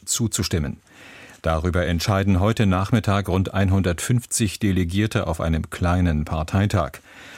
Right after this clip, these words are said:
Trotz Kritik aus der Jungen Union an der Aufweichung der Schuldenbremse gilt die Zustimmung als sicher. Die C S U hat den Koalitionsvertrag bereits per Vorstandsbeschluss gebilligt.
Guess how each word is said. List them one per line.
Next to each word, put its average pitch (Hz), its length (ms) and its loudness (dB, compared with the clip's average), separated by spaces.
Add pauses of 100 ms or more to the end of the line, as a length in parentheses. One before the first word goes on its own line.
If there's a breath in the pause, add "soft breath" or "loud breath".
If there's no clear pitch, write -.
(280 loud breath)
Trotz - 360 0
Kritik - 440 -2
aus 127 260 -2
der 110 200 2
Jungen 107 320 2
Union 95 480 2
an 110 240 2
der 92 240 0
Aufweichung 92 720 0
der 80 140 0
Schuldenbremse 110 800 2
gilt 110 320 0
die 95 100 0
Zustimmung 90 640 0
als - 320 -2
sicher. 110 420 -2 (540 loud breath)
Die 80 160 -8
C 107 320 0
S 101 260 0
U 110 220 0
hat 104 200 0
den 95 200 2
Koalitionsvertrag 104 1000 0
bereits 95 340 -2
per 98 220 0
Vorstandsbeschluss 80 1080 -4
gebilligt. 90 520 -2